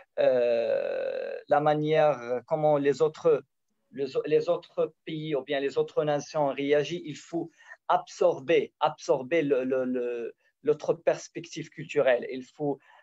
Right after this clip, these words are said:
euh, bien apprendre, euh, leurs valeurs, il faut, il faut savoir sur leur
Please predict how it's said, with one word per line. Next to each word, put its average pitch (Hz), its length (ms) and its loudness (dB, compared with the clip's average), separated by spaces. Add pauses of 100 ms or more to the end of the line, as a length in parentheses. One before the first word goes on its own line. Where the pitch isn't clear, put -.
(160)
euh, 120 840 2 (920)
bien 185 260 2
apprendre, 165 720 0 (320)
euh, 123 400 4
leurs 143 260 2
valeurs, 156 540 4
il 135 140 -4
faut, 151 260 -10 (280)
il 147 100 -10
faut 175 140 -14
savoir 175 420 2
sur 156 240 0
leur 151 180 4